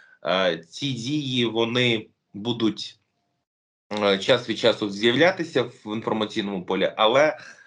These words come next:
вони не мають підґрунтя, не мають основи для того, щоб реалізувати, е, дані починання. І наступне — це, знову ж таки, затягування часу і карта відлюдника. Карта відлюдника, вона випадає в контексті того, що ми втрачаємо час, втрачаємо,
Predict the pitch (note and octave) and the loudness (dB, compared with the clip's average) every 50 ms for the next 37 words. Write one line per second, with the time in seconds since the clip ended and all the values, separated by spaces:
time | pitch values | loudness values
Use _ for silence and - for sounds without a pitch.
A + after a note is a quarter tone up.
0 | - - _ - G2 A2 A#2 B2 C3+ D3 D3 C#3 B2 A#2+ A#2+ B2 B2+ B2 B2 A#2+ | -20 -18 _ -2 -2 0 0 2 2 0 2 2 2 2 4 4 4 4 2 -2
1 | A2+ - - - A#2 A2+ A#2+ C3 A#2+ A#2 - G#2+ G#2 G#2 G#2 A2+ A#2 A2+ G#2+ G2+ | -4 -6 -8 -6 -4 -2 0 0 -2 -2 -4 -4 -4 0 2 4 4 4 4 0
2 | - G#2 G2+ - - B2 B2 C3+ D3 C#3 B2 A2+ F#2+ F#2 G2+ G2 - A2 A2+ A2+ | -2 -4 -6 -6 -4 -2 2 2 2 2 2 0 -2 -2 -4 -4 -2 -4 -4 -2
3 | A2 G#2+ - - G2 - G#2 G2 G2+ G2 F#2 F#2+ G2 G2 G#2+ A2 A2 - - F#2+ | -4 -6 -6 -8 -6 -4 -4 -4 -4 -4 -8 -12 0 2 2 2 2 0 -4 -4
4 | - - _ _ _ - - - - - _ - - F2 F2+ F2 F2 F2 F2 E2+ | -4 -6 _ _ _ -20 -20 -20 -20 -20 _ -4 -2 0 0 2 2 2 2 2
5 | E2+ E2+ E2 D#2+ E2 F2+ F2+ G#2+ G#2+ G#2+ G2+ F#2+ G2 G2+ G2 - - G2 F2 D#2+ | 2 0 0 -2 -2 2 4 4 4 4 0 -4 -4 -6 -6 -6 -6 -2 -2 -2
6 | D#2 D#2 D#2 D#2+ - - _ _ _ _ _ - B2+ D3 D3+ D3+ D3 C#3+ C#3+ C3+ | -2 -2 -8 -14 -14 -16 _ _ _ _ _ -6 -2 0 2 2 4 4 4 4
7 | B2+ B2+ C#3 C#3 C3+ - - G#3 G3+ G3+ F3 D3+ C#3 - C#3+ C3+ D3+ D#3 C#3+ - | 4 4 2 0 -4 -2 -2 -2 0 0 0 -2 -2 -2 -8 -2 -2 -2 -2 -2
8 | - D#3 - B2+ A2+ B2 B2+ - E3 D#3+ D3+ D3+ C3+ C#3 C#3+ C#3 C#3 - F3 F3+ | -6 -6 -6 -4 -6 -4 0 2 2 4 4 2 -2 -4 -4 -6 0 2 2 2
9 | F3 - - B2+ - - C#3 D3+ - D3 C#3 C3+ C3 C3+ D3+ D3 B2 B2 G#2+ - | 2 -2 -8 -6 2 2 2 2 2 -4 -6 -8 -6 -2 -2 -2 -2 -4 -14 -14
10 | - G2+ - C3 C3+ C3+ - D3 C3+ B2+ C3 B2+ D3 D3 D3+ C#3+ C#3 - B2+ A#2+ | -12 -2 2 2 2 2 0 -4 -4 -4 -8 -10 -10 -8 -8 -12 -10 -10 -6 -6
11 | A#2 B2 A#2+ A#2 A#2 - A#2 A#2 B2 A#2+ A#2+ - - - A2+ - A#2+ B2 - - | -2 -2 -2 -4 -4 -8 -2 4 4 4 4 2 -6 -16 -8 -4 -4 -4 -4 -6
12 | - G2+ - A#2 A2+ A2+ G#2+ - - - A2+ A2 G#2 - - A2 A#2 - - B2 | -16 -8 -6 -6 -6 -6 -10 -10 -8 -6 -6 -8 -8 -4 -4 -4 -4 0 4 4
13 | A2+ G#2+ G2+ G2 F#2+ - - - C3+ D#3 E3 - - - G#2+ G#2 - - A#2 G#2+ | 4 4 4 0 -6 -10 0 2 2 2 2 0 -2 -2 -2 0 0 2 2 4
14 | G#2 G2+ F#2+ F#2+ G2 F#2 - | 4 4 2 0 -6 -10 -10